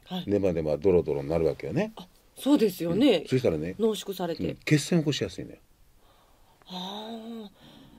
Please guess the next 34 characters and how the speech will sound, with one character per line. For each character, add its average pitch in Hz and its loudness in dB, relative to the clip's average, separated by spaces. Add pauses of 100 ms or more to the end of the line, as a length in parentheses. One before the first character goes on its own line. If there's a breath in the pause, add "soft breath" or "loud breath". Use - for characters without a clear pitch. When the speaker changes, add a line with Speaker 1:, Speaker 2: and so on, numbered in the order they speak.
(120 loud breath)
Speaker 1:
じ - -6
ゃ 285 2
あ、 262 2
ほ 175 -6
ん 254 0
と 392 -4
大 339 2
病 349 4
に 339 2
つ - -4
な 339 2
が 339 2
り 339 4
ま 330 4
す 339 -2
よ 311 6
ね。 196 6
Speaker 2:
う 110 6
ん。 - 4
だ 160 6
か 151 10
ら 131 10
寝 147 8
て 185 2
る 190 6
間 170 6
に 123 4
ね、 156 2
Speaker 1:
う - 0
ん。 - -6
Speaker 2:
な 117 -2
ん 104 0
か 87 0 (320)
ね、 101 0